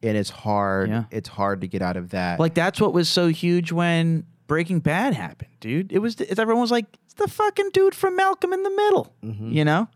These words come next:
Speaker 1: Yeah, Walter
Speaker 2: And,
Speaker 1: White.
Speaker 2: and it's just like, that type of pivot normally wasn't done. Like, we talked about this way back in Text. Like, Matthew McConaughey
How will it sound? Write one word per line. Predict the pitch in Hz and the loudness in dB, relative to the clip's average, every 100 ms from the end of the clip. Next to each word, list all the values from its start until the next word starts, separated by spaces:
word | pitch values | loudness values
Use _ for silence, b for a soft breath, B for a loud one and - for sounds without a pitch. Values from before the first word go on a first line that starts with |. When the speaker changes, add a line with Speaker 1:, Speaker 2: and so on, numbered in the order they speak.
| b b 110 | b b -14
Speaker 1:
Yeah, | 101 | -12
Walter | 87 85 156 | -10 -4 0
Speaker 2:
And, | 160 101 | 0 -2
Speaker 1:
White. | 98 101 - | -8 -8 -2
Speaker 2:
and | 151 151 | 0 0
it's | 151 - | 0 0
just | 165 - | -2 0
like, | 156 143 127 - _ _ - - | 2 2 -2 -10 _ _ -20 -12
that | 110 127 151 - | -2 0 0 -4
type | - 156 156 147 | -2 0 2 2
of | 127 - | 0 -2
pivot | - 127 190 147 123 _ _ _ _ | -2 0 2 2 0 _ _ _ _
normally | 120 131 160 170 | 0 2 4 4
wasn't | 165 170 165 | 2 2 2
done. | 165 208 147 | 2 2 0
Like, | 117 | -2
we | 151 | 0
talked | 170 151 | 0 -2
about | - 135 | -2 -2
this | 139 127 | -2 -2
way | 131 135 | -2 0
back | 131 135 131 | 0 0 -2
in | 113 | -4
Text. | - 127 165 160 - | -2 -2 -2 -4 -4
Like, | 104 98 _ B B B - | -2 -4 _ B B B -4
Matthew | 127 165 180 | -2 0 0
McConaughey | 131 98 - 127 185 156 117 107 104 101 | 0 -2 -2 0 2 0 0 -2 -4 -6